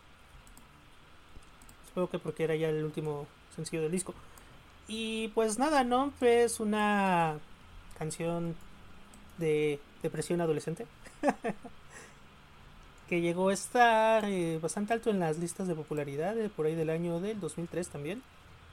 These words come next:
Viene en el Rock Band, justo como les decía. Y como entre Selena y muchos otros amigos que también son muy fans siempre la ponían, pues un-, uno le empieza a agarrar cariño a, a las canciones y empieza a decir,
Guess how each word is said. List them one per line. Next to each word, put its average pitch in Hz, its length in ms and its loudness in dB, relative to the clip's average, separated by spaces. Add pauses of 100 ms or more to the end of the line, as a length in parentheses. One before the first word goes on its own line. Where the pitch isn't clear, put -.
Viene 190 160 0
en 165 60 0
el 151 120 0
Rock 175 160 -2
Band, 247 160 0 (200)
justo 175 220 -6
como 151 160 -6
les 147 140 -4
decía. 185 320 -4 (1300)
Y 196 520 -2
como 185 300 2
entre 185 300 0
Selena 233 340 2
y 226 40 4
muchos 226 200 -2
otros 220 240 -2
amigos 185 340 0
que 170 80 -4
también 170 200 -2
son 180 140 -4
muy 175 80 0
fans 175 220 -2
siempre 170 280 -4
la 151 80 0
ponían, 185 380 -6 (640)
pues 160 160 -4
un-, 170 200 0
uno 214 280 2
le 208 80 6
empieza 196 240 0
a 196 40 4
agarrar 175 360 2
cariño 160 420 -2
a, 139 140 -6 (800)
a 160 40 -2
las 151 120 -4
canciones 170 340 -2
y 165 40 -6
empieza 160 200 -4
a 151 60 -2
decir, 190 180 -6